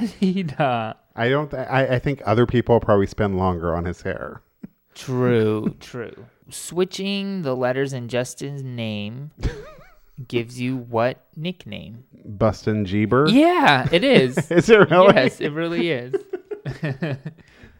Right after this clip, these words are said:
Speaker 1: Good job, Brian.
Speaker 2: <laughs>
Speaker 1: Bustin' Jeeber.
Speaker 2: Bustin' Jeeber.
Speaker 1: Can you give me a three on the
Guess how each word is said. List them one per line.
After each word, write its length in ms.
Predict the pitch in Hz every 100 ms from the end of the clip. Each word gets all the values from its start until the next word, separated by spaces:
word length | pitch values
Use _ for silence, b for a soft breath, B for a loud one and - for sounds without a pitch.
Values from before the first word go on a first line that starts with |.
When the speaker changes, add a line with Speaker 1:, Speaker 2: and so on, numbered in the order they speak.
| b _ _ - _ 139
Speaker 1:
Good 180 | 160
job, 420 | 165 170 156 143 -
Brian. 500 | - 151 123 104 104 - _ - - B B
Speaker 2:
<laughs> 680 | B 147 _ _ - - -
Speaker 1:
Bustin' 440 | 123 139 - 151 147
Jeeber. 760 | 139 185 110 104 95 78 78
Speaker 2:
Bustin' 600 | 101 123 - 156 160 165
Jeeber. 760 | 101 95 98 90 87 80 82 - _ -
Speaker 1:
Can 140 | 160
you 80 | 160
give 160 | 165
me 260 | 165 160 156
a 80 | 113
three 680 | - 160 175 190 202 220 202 -
on 200 | 160 127
the 100 | 117